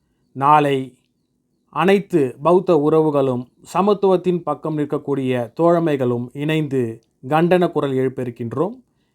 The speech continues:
நிச்சயமாக ஒவ்வொரு நியாயமான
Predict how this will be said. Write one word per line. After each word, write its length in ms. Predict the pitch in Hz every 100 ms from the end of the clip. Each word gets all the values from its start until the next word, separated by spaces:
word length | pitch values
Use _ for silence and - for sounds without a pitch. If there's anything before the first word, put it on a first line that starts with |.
| _ _ _ _ _ _ -
நிச்சயமாக 760 | 156 180 220 220 208 208 202 233 262 - _ _ 147
ஒவ்வொரு 500 | 143 180 190 180 160 147 156
நியாயமான 680 | 156 160 180 185 180 185